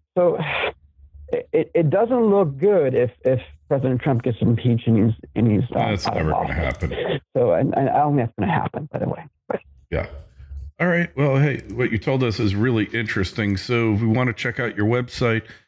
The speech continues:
Speaker 2: connect with you on the web, get your book, where do we go?
Speaker 1: Well, you can go to the website, uh, the A I organization dot com, um, Twitter at A I organization.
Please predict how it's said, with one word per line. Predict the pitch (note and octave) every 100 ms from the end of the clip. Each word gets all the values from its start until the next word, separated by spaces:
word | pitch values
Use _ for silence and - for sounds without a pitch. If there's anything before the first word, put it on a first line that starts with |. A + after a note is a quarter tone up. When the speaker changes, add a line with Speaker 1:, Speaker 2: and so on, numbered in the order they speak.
| _ -
Speaker 2:
connect | A#2 A2 -
with | A2 B2
you | G#2+
on | G2+
the | F#2+
web, | G#2 A#2+ A2+ A2+ _ -
get | G2
your | F#2+
book, | E2+ C3 A2+ _
where | G#2 A#2+
do | A2
we | G2
go? | E2 D2 - _ _ -
Speaker 1:
Well, | F3+ F3+
you | F#3+
can | -
go | C4+
to | A3+
the | C#3+
website, | C3+ - C#3+ B2+ - _ B2
uh, | A#2+ A#2
the | - C3+ A2+ C#3 C3+ C#3 D3 - _ -
A | C3
I | C3 C3 C3+
organization | B2+ B2 B2 A#2+ B2 A#2 A#2 - B2 B2+ - _ _ _ _ _ _ _ - B2+
dot | C3 A2 A2
com, | - A2+ C#3 E3+ _ _ _ _ -
um, | C3 C3 C3+ C3+ - -
Twitter | E3+ D#3+ E3 C#3 -
at | - C#3+ - _ C#3
A | C3
I | B2+ B2+ C#3 B2+ _ _ _ _ -
organization. | C#3 D3 C#3+ D3 D3 - E3 E3